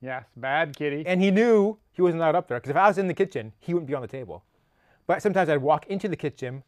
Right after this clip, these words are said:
Speaker 2: and find him on the table.
Speaker 1: And would he look embarrassed?
Speaker 2: He would look a little like,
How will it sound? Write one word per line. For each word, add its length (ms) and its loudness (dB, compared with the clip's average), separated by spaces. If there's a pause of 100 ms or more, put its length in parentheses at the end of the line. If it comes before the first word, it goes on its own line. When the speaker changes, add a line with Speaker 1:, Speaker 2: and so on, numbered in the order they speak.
(360)
Speaker 2:
and 100 -10
find 280 0
him 140 -4
on 120 -6
the 60 -10
table. 340 -18 (120)
Speaker 1:
And 200 -12
would 100 -6
he 60 -8
look 180 -8
embarrassed? 500 -12 (760)
Speaker 2:
He 120 -4
would 80 -2
look 120 0
a 20 0
little 180 4
like, 220 2